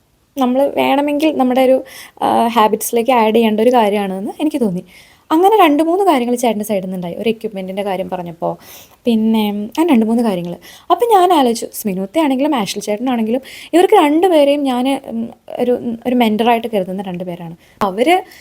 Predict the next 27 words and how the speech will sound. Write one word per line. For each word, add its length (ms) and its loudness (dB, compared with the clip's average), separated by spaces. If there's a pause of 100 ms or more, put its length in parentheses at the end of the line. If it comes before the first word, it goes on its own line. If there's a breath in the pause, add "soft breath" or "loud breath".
(160 loud breath)
എന്നോട് 580 4
ഇങ്ങനെ 280 -2
റെസ്പോണ്ട് 440 -6
ചെയ്തിട്ടുണ്ടെങ്കിൽ 560 -6 (440 loud breath)
ഇതൊരു 180 6
നല്ല 260 2
ക്വാളിറ്റി 360 -4
ആണല്ലോ, 420 -6 (160)
നല്ലൊരു 240 4
ഹാബിറ്റ് 380 -2
ആണല്ലോ 260 -6
എന്ന് 120 -4
എനിക്ക് 220 -8
തോന്നി. 180 -12 (240 loud breath)
അപ്പം 240 0
അതിനുശേഷം 760 2
ഞാൻ 240 0
മറക്കാതെ 760 -6 (360 loud breath)
എൻ്റെ 260 -2
ഒരു, 260 -2
ഉം, 420 -6 (240)
ശീലമാക്കി 640 0
കൊണ്ടുനടക്കുന്ന 480 -6
കാര്യമാണ്. 440 -4 (280 loud breath)
ആരെങ്കിലും 340 4
ഇപ്പം 140 -6
നമ്മളോട് 300 -2